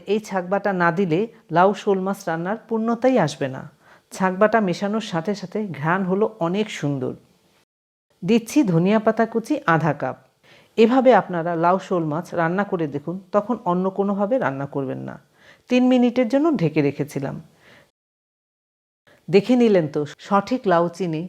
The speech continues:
যে কোনো কিছু দিয়ে রান্না করলেও পানি দিতে হবে না। আমাদের দেশে বিভিন্ন রকমের লাউ আছে, সেই জন্য হয়তো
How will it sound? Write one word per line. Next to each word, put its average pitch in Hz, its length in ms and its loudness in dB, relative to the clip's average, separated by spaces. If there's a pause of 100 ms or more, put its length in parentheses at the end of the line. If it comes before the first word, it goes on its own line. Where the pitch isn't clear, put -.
যে 185 220 0
কোনো 262 260 -2
কিছু 220 260 -6
দিয়ে 185 220 2
রান্না 160 300 0
করলেও 180 340 0
পানি 156 280 2
দিতে 139 220 -4
হবে 135 220 -6
না। 131 140 -14 (680)
আমাদের 226 380 4
দেশে 190 300 0 (380)
বিভিন্ন 214 380 0
রকমের 240 360 2
লাউ 143 220 2
আছে, - 280 -8 (420)
সেই 202 260 0
জন্য 226 260 2
হয়তো 175 360 0